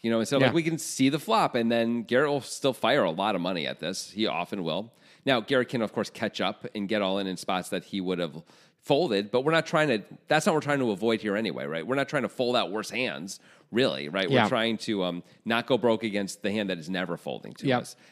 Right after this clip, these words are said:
Speaker 1: and also keep the bluffs alive.
Speaker 2: Yep.
Speaker 1: And so we sort of accomplish all that by just calling. I think a call is,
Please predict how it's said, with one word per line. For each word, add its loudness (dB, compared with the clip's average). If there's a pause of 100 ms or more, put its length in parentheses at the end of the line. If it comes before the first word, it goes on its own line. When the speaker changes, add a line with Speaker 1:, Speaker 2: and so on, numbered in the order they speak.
(200)
Speaker 1:
and 4
also 4 (120)
keep -2
the -2
bluffs -2
alive. -6 (240)
Speaker 2:
Yep. -6
Speaker 1:
And -4
so 4
we 4
sort 2
of 0
accomplish 0
all 0
that 2
by -2
just -10
calling. -6
I -4
think -4
a -6
call -6
is, -10